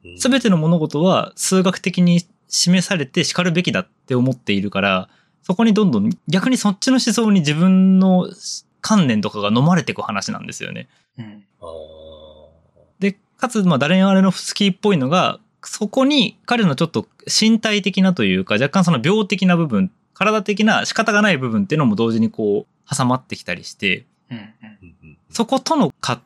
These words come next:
Speaker 3: 藤になっていくというか、自分のその脳みその特性みたいなものが自分にアンコントローラブルになってしまった人っていうのが、そことどう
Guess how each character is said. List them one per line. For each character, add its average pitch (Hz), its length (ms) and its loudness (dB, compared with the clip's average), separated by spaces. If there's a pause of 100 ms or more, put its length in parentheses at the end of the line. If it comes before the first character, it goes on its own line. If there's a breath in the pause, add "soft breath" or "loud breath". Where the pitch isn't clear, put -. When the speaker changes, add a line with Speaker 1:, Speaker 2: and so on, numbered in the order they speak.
Speaker 3:
藤 127 120 0
に 117 60 4
な 117 80 2
っ 117 60 -8
て 101 120 -6
い 92 60 -2
く - 60 -16
と 98 100 -8
い 92 100 -6
う 92 100 -16
か、 - 320 -8 (300)
自 127 140 -2
分 247 240 4
の 254 280 0
そ - 140 -2
の 202 160 2
脳 180 240 4
み 220 120 2
そ - 280 -4
の 107 240 0
特 131 300 -4
性 170 200 -2
み 175 140 2
た 95 140 -2
い 92 40 -2
な 92 80 -2
も 92 120 -4
の 98 120 -4
が 101 220 0
自 123 160 -2
分 220 220 4
に 220 220 0
ア 202 120 0
ン 220 100 2
コ 233 120 0
ン 220 60 4
ト 226 100 0
ロ 214 60 2
ー 170 40 2
ラ 110 80 0
ブ 101 120 -8
ル 113 60 -8
に 95 60 -12
な 107 80 -4
っ - 60 -20
て - 100 -12
し - 140 -6
ま 107 100 -6
っ - 80 -20
た - 80 -18
人 - 240 -6
っ 127 40 -10
て - 200 -6
い 226 60 2
う - 20 4
の 175 140 2
が、 185 260 0 (120)
そ - 160 -6
こ 208 120 -2
と 190 100 0
ど 160 240 2
う - 60 -10